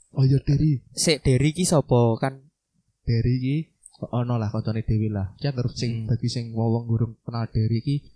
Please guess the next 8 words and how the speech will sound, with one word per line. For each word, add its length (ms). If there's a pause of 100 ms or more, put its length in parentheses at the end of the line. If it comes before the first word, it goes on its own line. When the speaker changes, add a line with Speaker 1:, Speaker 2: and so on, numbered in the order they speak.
(360)
Speaker 1:
iki 240
niki 320 (960)
Derry 320
at 180
Derry 220
Nugraha 400
dan 240 (500)
Speaker 2:
Heeh. 380